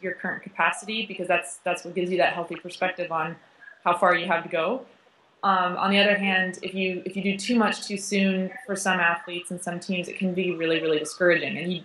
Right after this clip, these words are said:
you wanna strike a balance with that. So I think it's, I think it's an unfortunate side effect that we can't include any, everyone, but I also think it speaks really well of the sport when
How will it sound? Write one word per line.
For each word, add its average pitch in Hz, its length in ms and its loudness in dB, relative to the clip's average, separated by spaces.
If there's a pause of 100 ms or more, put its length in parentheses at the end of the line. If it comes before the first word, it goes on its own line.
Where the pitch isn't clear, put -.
(140)
you 190 120 0
wanna 190 220 6
strike 185 280 2
a 165 40 -4
balance 160 360 -2
with - 100 -18
that. - 240 0
So 170 280 4 (560)
I 208 160 6
think 220 380 0 (100)
it's, - 440 -8 (560)
I 196 100 4
think 214 320 -2 (580)
it's 196 120 -6
an 214 80 4
unfortunate 202 580 -2
side 185 180 4
effect 208 320 0
that 180 120 -6
we 180 120 -6
can't 175 300 -8
include 175 300 -6
any, 180 420 -4
everyone, 247 520 0 (540)
but 202 120 6
I 202 140 6
also 262 260 2
think 202 180 -2
it 151 100 -6
speaks - 320 -8
really 208 240 0
well 190 460 4
of 175 140 -6
the 175 60 -8
sport - 460 -4
when 180 360 -4